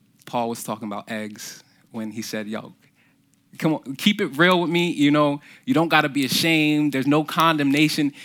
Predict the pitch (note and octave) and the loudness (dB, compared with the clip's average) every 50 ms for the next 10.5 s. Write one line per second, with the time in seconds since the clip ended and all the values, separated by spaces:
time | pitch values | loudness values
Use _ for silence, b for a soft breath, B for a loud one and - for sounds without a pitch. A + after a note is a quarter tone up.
0 | B B - C#3+ D3 A#2 D3+ D#3+ C#3 C#3 B2 - - - - C#3+ C#3+ D#3 D#3 - | B B -2 -2 0 2 0 2 2 0 -2 -4 -4 0 2 2 2 2 -2 -4
1 | - D3+ D3 C3+ C#3+ C#3+ C3 E3+ F3 D#3+ - - E3 D3 C#3+ D3 C#3+ C#3 C#3 C3 | -2 -2 -2 0 0 0 2 2 0 0 -2 -4 -4 -2 0 0 2 0 0 0
2 | - C3 B2 B2 B2 C3+ C#3 B2+ B2+ B2 A#2 B B B B B B B _ - | -2 -4 -4 -4 -2 -2 -2 0 0 -2 -2 B B B B B B B _ 0
3 | C#3+ C#3 - - - b b b b b b b - D#3 - - F#3+ G#3 G3 F#3 | 0 0 0 -2 -14 b b b b b b b 0 0 2 4 4 4 6 6
4 | F3+ D#3+ - - D#3+ F3 F3 C#3 B2+ C3+ - _ _ _ _ b b b b b | 4 4 2 0 2 4 4 4 2 -2 -8 _ _ _ _ b b b b b
5 | b b - D3 - D#3 E3+ F3 E3 D#3 D3 C#3 - C#3 D3 D3+ C#3+ C3 B2 C3 | b b -6 -6 -2 0 0 2 4 2 2 2 2 2 2 4 4 2 0 0
6 | D3 C#3+ C3 B2+ C#3 D3 C#3+ - C#3 C3 C3 B2+ C3 A#2+ - - B2+ B2 G#2+ - | -2 -2 -4 -6 -8 -8 -4 -2 0 0 0 -2 -4 -6 -4 -2 -2 -2 -4 -4
7 | - B2 A#2 A2+ - - b b b b b b b - C#3+ B2+ C3 B2+ A#2+ A#2 | -6 -6 -6 -6 -10 -16 b b b b b b b -6 -4 -4 -2 -2 -4 -6
8 | - - B2+ A#2+ - B2+ A#2 G#2+ A2 A#2 - A2+ A#2 A#2+ A#2 A#2 B2 A2+ G#2+ A#2 | -6 -4 -6 -4 -4 -6 -8 -8 -8 -10 -10 -10 -8 -6 -4 -4 -6 -6 -6 -4
9 | C3 D3 D#3+ D#3 D#3 C3+ - C#3 C3 C3 C#3 D#3 E3 E3 E3 D#3+ C#3 B2 - - | -2 0 0 0 -2 -4 -2 -2 -2 0 2 2 4 4 4 4 2 0 0 -4
10 | - - F3+ E3+ E3 D#3 D#3+ D3+ D3 - | -2 0 2 2 2 0 -2 -4 -6 -8